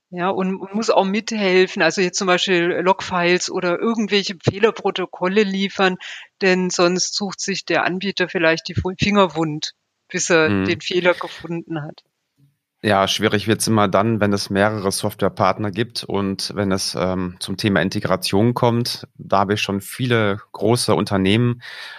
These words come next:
Speaker 2: aus den U S A kennengelernt, die gesagt haben, „Nö, der Fehler liegt nicht bei uns. Weist uns erstmal nach, dass es wirklich unser Fehler ist.“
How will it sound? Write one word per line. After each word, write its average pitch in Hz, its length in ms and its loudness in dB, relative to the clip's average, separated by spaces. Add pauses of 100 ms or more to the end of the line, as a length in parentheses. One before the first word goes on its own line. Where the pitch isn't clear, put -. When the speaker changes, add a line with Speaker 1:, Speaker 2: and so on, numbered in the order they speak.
Speaker 2:
aus 113 160 2
den 127 100 4
U 113 140 4
S 120 100 2
A 120 220 4
kennengelernt, 123 600 2
die 117 60 -6
gesagt 110 340 -2
haben, 107 300 0
„Nö, 104 260 2
der 98 120 0
Fehler 98 260 0
liegt 87 200 -8
nicht 92 120 -6
bei 85 100 0
uns. - 440 -8
Weist 101 360 0
uns 160 160 0
erstmal 127 320 0
nach, 113 200 0
dass 104 160 -8
es 98 160 -12
wirklich 143 480 0
unser 117 240 2
Fehler 101 340 2
ist.“ - 320 -4